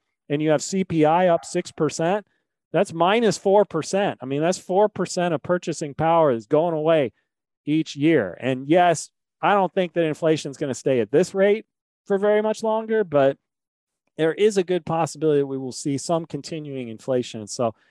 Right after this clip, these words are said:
these Series I savings bonds have a lot going for 'em. They're not cash, though. Once you buy 'em, you have to hold 'em for a year. If you sell 'em out before five years,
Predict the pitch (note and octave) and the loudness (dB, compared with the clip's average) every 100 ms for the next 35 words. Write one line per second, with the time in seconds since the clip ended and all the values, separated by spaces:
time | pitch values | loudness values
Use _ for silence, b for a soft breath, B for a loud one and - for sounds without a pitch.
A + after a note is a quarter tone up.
0 | _ _ _ C3+ - G3 F#3+ F#3 E3+ - | _ _ _ -10 0 2 4 4 2 2
1 | F3+ E3 C3+ C#3+ C3+ D3 C#3+ C#3 D#3 D3 | 2 2 -4 -6 -4 0 2 4 4 2
2 | D#3 D#3 D3 - C#3 C3+ - _ _ D#3+ | 0 0 -2 -2 -2 -2 -4 _ _ 0
3 | F3+ C4 - A3+ G3 F3+ - C3+ B2+ C3 | 2 0 0 2 2 0 -2 -2 0 -2
4 | _ D#3+ G3+ - G#3+ F3 F3+ G3+ F#3 D#3 | _ -6 -4 -2 0 2 4 4 2 0
5 | D3 F#3 - F#3+ F#3+ F#3+ F3+ - F#3 F3 | -2 -2 -2 0 0 0 -4 -4 0 0
6 | D3 C#3 C#3 D3 _ _ _ D3 - D3 | 2 2 2 -4 _ _ _ -4 -4 -8
7 | - F3+ F3 G3 F3+ F3+ D#3+ D3+ D3+ - | -4 2 4 4 2 -2 -2 -2 -2 0
8 | D#3+ C#3+ - F3 G3 G#3 E3 C#3+ C#3 C#3+ | 2 2 2 2 4 2 0 0 0 0
9 | - | -6